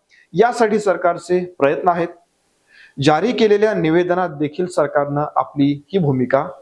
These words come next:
स्पष्ट केलेली आहे. देशातली इकोसिस्टीम अधिक मजबूत करण्यासाठी हे नवं धोरण कामी येईल. नवं तंत्रज्ञान भारताला मिळेल.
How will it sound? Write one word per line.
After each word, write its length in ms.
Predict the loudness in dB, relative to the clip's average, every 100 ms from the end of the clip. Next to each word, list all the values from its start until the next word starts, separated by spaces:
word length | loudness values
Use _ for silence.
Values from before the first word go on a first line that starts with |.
| _ -18
स्पष्ट 400 | -6 -4 0 0
केलेली 340 | 0 -4 -6
आहे. 120 | -10 _ _ _ _ _ -20 -20 0
देशातली 480 | 2 4 2 2 2
इकोसिस्टीम 600 | 2 0 0 -4 -2 -2 0
अधिक 320 | 0 0 0
मजबूत 440 | -2 -2 0 -2 0
करण्यासाठी 720 | 0 0 0 -2 -2 -2 -4 -4
हे 60 | 0
नवं 340 | 2 2 0
धोरण 280 | 0 0 -2
कामी 480 | -2 -2 0 0 2
येईल. 200 | 2 -2 -16 _ _ _ _ _ 0
नवं 220 | 2 2 2
तंत्रज्ञान 540 | 0 2 0 2 0
भारताला 440 | 0 -2 -2 0 0
मिळेल. 300 | 0 -2